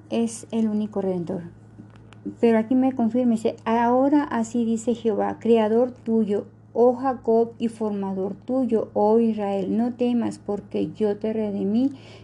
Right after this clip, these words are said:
yo te puse nombre, mío eres tú".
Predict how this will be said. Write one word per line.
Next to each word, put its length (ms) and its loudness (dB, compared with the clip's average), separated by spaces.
yo 580 4
te 140 0
puse 680 -6
nombre, 500 -2
mío 500 4
eres 360 -6
tú". 240 -8